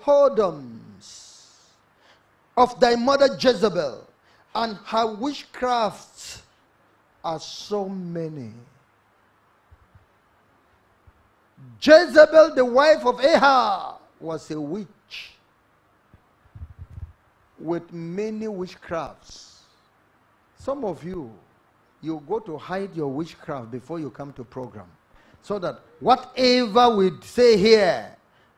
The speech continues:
we will finish. You will be a real Christian. And no, you won't fall down.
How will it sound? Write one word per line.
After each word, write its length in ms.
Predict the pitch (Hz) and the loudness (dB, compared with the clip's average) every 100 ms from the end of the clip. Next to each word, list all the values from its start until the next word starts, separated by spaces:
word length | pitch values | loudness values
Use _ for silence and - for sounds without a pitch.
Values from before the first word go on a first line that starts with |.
| 139 | -12
we 140 | 147 | -8
will 160 | 151 143 | -6 -6
finish. 880 | - 185 170 120 - - - - _ _ _ | -6 -6 -6 -10 -14 -18 -20 -20 _ _ _
You 180 | 147 151 | -8 -6
will 120 | 151 | -6
be 260 | 143 147 143 | -8 -8 -8
a 40 | |
real 220 | 165 196 | -8 -10
Christian. 500 | 196 156 151 - - - _ _ _ _ _ _ _ _ _ _ _ | -12 -16 -16 -20 -20 -20 _ _ _ _ _ _ _ _ _ _ _
And 80 | - | -12
no, 100 | 247 | -8
you 140 | 247 185 | -6 -4
won't 180 | 233 | -6
fall 220 | - 208 185 | -6 -8 -6
down. 340 | 165 135 - | -8 -10 -18